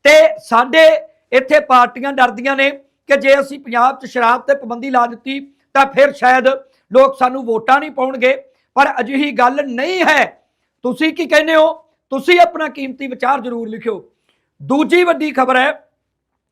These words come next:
ਸੁਨੀਲ ਜਾਖੜ, ਭਾਜਪਾ ਦੇ ਪ੍ਰਧਾਨ ਸਾਹਿਬ ਨੇ ਇੱਕ ਤਰ੍ਹਾਂ ਨਾਲ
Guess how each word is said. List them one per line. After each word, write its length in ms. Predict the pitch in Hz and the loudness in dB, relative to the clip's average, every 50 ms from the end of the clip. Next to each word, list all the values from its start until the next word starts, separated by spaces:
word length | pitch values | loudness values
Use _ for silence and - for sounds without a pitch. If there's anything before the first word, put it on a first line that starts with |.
| _ _ _ _ _ | _ _ _ _ _
ਸੁਨੀਲ 500 | _ - - 247 247 277 330 359 370 370 | _ -6 -2 0 0 2 2 2 2 2
ਜਾਖੜ, 600 | 311 240 285 262 262 262 262 - 294 247 214 165 - _ _ _ _ - | 2 2 2 2 2 2 0 -2 0 0 0 -2 -6 _ _ _ _ 0
ਭਾਜਪਾ 520 | 262 277 262 247 240 214 - - 311 330 | 2 4 4 4 2 0 0 2 2 2
ਦੇ 140 | 330 339 330 | 4 2 0
ਪ੍ਰਧਾਨ 460 | 330 - 311 262 247 269 254 233 220 | 0 -2 -4 -2 0 0 0 -2 -2
ਸਾਹਿਬ 280 | - - - 277 277 277 | -4 -2 -2 -2 0 0
ਨੇ 240 | 262 269 277 285 277 _ _ _ _ _ - | -2 -2 -2 -4 -8 _ _ _ _ _ 2
ਇੱਕ 200 | 254 277 269 - | 2 2 2 0
ਤਰ੍ਹਾਂ 300 | - - 294 294 285 269 | -4 -4 -2 -2 -2 0
ਨਾਲ 480 | 254 247 247 254 269 277 285 285 285 | 2 2 2 4 2 0 -2 -2 -6